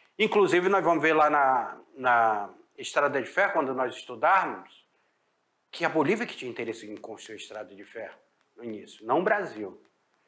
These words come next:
Resposta correta, letra B, os bolivianos. Vem aqui comigo, aluno.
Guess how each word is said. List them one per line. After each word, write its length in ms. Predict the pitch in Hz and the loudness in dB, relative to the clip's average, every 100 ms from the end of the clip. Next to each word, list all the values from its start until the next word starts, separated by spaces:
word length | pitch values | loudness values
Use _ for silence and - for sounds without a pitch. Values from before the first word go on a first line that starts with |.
| _ _ | _ _
Resposta 520 | - 233 - 175 135 147 | -4 -4 0 0 0 0
correta, 640 | 143 127 139 147 160 160 - _ _ _ _ _ _ _ _ 127 | 0 2 2 2 -4 -6 -16 _ _ _ _ _ _ _ _ 0
letra 480 | 123 113 139 135 131 - _ _ _ _ _ _ | 0 2 0 0 -4 -16 _ _ _ _ _ _
B, 480 | 156 120 104 98 - _ _ _ _ _ _ _ | -2 0 2 -2 -12 _ _ _ _ _ _ _
os 320 | 160 156 151 | 0 2 2
bolivianos. 880 | 135 127 120 120 113 107 87 87 - - | -4 -6 -4 -6 -8 -10 -10 -12 -18 -8
Vem 140 | 120 | -4
aqui 160 | 110 120 | -4 -4
comigo, 400 | - 107 104 95 | -4 -2 -2 -4
aluno. 320 | 92 90 80 | -6 -8 -14